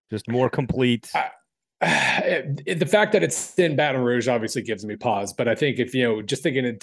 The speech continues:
Speaker 2: of things in terms of, like, if it's on a neutral field, I would like Ole Miss more. Yeah.
Speaker 1: Okay. So Ole Miss is more real than I expected. That's what I've learned today, uh, on the, in the conversation. And then L S U is gonna have to do something crazy to,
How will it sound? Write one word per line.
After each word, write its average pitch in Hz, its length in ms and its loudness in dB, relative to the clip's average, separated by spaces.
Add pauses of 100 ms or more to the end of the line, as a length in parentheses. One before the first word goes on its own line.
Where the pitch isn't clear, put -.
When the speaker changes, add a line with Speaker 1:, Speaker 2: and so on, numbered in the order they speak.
Speaker 2:
of 120 140 -6
things 123 240 -2
in 107 80 -8
terms 117 240 -2
of, 110 100 -6
like, 113 140 -2
if 113 100 -6
it's 117 100 -4
on 123 120 0
a 101 80 -4
neutral 120 500 -6
field, 101 320 -6
I 101 60 -2
would 95 160 -4
like 95 180 -8
Ole 98 120 -6
Miss 87 260 -12
more. 85 200 -8
Yeah. 85 200 -12 (260)
Speaker 1:
Okay. 123 180 -4
So 123 160 -2
Ole 131 180 2
Miss 165 240 2
is 120 120 0
more 123 260 4
real 156 220 4
than 143 140 0
I 123 80 2
expected. 107 500 0
That's 101 220 -4
what 123 80 -4
I've 117 100 -2
learned 98 220 0
today, 90 340 0 (400)
uh, 92 320 -4
on 95 220 -4
the, 98 120 -8
in 101 100 -4
the 104 60 -4
conversation. 104 440 0
And 117 80 0
then 120 80 2
L 127 180 6
S 123 140 2
U 123 280 4 (520)
is 113 140 -8
gonna 123 120 2
have 120 140 0
to - 80 -10
do 120 140 2
something 113 320 -4
crazy 120 480 2
to, 107 200 -4